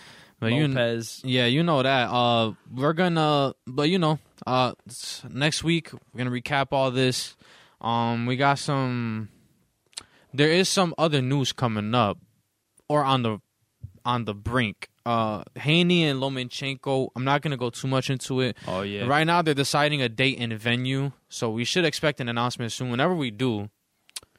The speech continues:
Speaker 1: uh, whatever week that falls on, we'll, we'll just cover, like, the little brief of that. But just be on the lookout for it, uh, 'cause that's really up there right now. Um, but we kinda saw it coming already. I know these guys are gonna make it happen. I just rather wait.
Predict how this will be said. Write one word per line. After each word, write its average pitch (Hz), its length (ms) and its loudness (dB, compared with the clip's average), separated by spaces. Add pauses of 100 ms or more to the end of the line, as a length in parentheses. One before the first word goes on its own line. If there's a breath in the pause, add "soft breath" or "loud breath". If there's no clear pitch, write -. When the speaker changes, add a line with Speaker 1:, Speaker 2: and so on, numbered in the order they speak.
(220)
Speaker 1:
uh, 117 220 4
whatever 123 320 2
week 123 200 -2
that 113 140 4
falls 110 300 2
on, 104 160 0
we'll, 113 200 0
we'll 110 180 -6 (240)
just - 200 -10
cover, 107 280 2
like, 101 180 0
the 101 100 -4
little 101 200 -2
brief 104 280 -4
of 104 60 -2
that. 98 220 -4
But 101 180 -4 (180 loud breath)
just 135 160 -4
be 185 80 0
on 165 100 0
the 101 80 -8
lookout 120 380 0
for 151 260 -8
it, 170 140 -10 (480 soft breath)
uh, 101 180 4
'cause 117 160 -2
that's 120 220 2
really 107 200 0
up 107 160 0
there 113 140 0
right 107 180 0
now. 110 360 -2 (100)
Um, 95 500 -6
but 139 60 2
we 180 80 4
kinda 180 220 2
saw 151 180 2
it 117 80 -2
coming 135 240 0
already. 113 560 0
I 110 120 -6
know 120 120 -2
these 113 140 -4
guys 110 180 0
are 104 80 -6
gonna 98 160 -8
make 101 240 -8
it 104 60 -6
happen. 107 320 -2
I 95 80 -4
just - 260 -10 (560)
rather 95 240 -4
wait. 95 240 -6